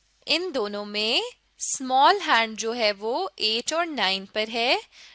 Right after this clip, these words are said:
जबकि बिग हैंड ट्वेल्व पे है।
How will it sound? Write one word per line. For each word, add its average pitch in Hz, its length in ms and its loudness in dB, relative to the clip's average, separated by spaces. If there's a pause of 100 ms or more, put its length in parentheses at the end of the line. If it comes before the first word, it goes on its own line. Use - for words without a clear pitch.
(120)
जबकि 220 420 0
बिग 226 340 -2
हैंड 226 560 2 (240)
ट्वेल्व 339 560 4
पे 262 200 2
है। 208 360 2